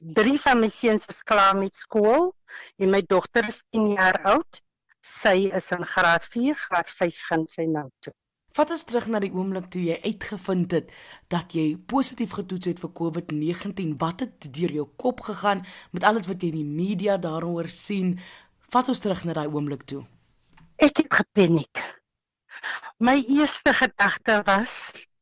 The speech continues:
Speaker 1: "Wat gaan van my word? Ek is 'n diabetes,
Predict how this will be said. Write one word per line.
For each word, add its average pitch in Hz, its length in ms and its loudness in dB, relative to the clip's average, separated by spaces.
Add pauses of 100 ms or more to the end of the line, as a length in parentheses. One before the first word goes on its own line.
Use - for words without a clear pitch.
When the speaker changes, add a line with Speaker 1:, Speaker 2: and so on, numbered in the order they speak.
(720)
Speaker 1:
"Wat 214 180 0
gaan 214 260 2
van 180 240 2
my 175 220 -4
word? 143 320 -6 (480)
Ek - 160 -8
is 214 160 -4
'n 208 80 -6
diabetes, 190 880 2